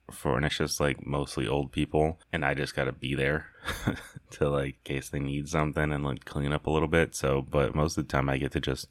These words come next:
set up a chair under an oak tree at the park and fucking read comics on my tablet, which is great. But yeah, let's see. Oh, last week I finally finished volume one of the X-Men by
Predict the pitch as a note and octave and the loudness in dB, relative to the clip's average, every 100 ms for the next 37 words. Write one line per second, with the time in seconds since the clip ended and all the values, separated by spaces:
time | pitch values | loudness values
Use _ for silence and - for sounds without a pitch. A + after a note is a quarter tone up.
0 | _ - E2+ D2+ - - D2+ D#2 D#2 C#2+ | _ 0 2 2 0 0 4 6 6 6
1 | C#2+ D2 C#2+ C#2+ D#2+ - - C#2 C#2+ C2+ | 4 2 2 4 2 0 0 2 2 -2
2 | - D#2 C#2+ - C#2 C#2 C#2 - C2 C2 | 2 4 4 0 -4 -2 -4 -2 -2 -2
3 | C2 C2 C2+ C2+ - C#2+ C#2+ C#2 D2 B1+ | -4 -4 -2 -2 -2 0 0 -2 -4 -6
4 | - C#2 D2 A1+ - _ - - B1+ - | -2 -2 -2 -4 -8 _ -12 -10 -6 -2
5 | C#2+ - - F2 E2 D#2+ E2 - - C#2+ | -2 -4 -4 0 0 2 -2 -4 -6 -6
6 | D2 - _ - - F2 D2+ D2+ - F2 | -8 -12 _ -12 -2 0 0 -2 2 4
7 | F2+ - F#2 E2+ D#2 E2+ D#2+ E2 D#2+ D#2+ | 4 2 -2 0 2 2 0 0 0 0
8 | E2 D#2+ - D#2+ D#2+ - - - _ - | 0 -2 0 0 0 -4 -8 -12 _ -4
9 | E2 D#2+ E2+ D#2+ D#2 D2+ D#2+ D#2 D2 D2 | 2 4 4 2 2 2 2 0 0 -2
10 | - - D#2 - - D#2+ D2+ D2 D2 C2+ | -2 -2 -4 -4 -2 0 0 0 0 0